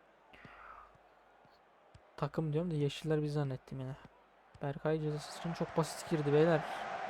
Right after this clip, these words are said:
Çok basit oynuyor adamlar. Bu ne ya? Hep santradan gol yiyoruz ki biz.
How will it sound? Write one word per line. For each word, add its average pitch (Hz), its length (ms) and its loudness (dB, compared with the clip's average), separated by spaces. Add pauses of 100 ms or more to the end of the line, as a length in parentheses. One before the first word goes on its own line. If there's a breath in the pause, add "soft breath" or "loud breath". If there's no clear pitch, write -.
(220)
Çok 180 180 4
basit - 260 4
oynuyor 143 300 4
adamlar. 135 280 4 (120)
Bu - 20 6
ne 208 100 10
ya? 139 280 8 (640)
Hep 185 120 10
santradan 180 500 6
gol 185 100 8
yiyoruz 233 340 6
ki 151 140 0
biz. - 220 -2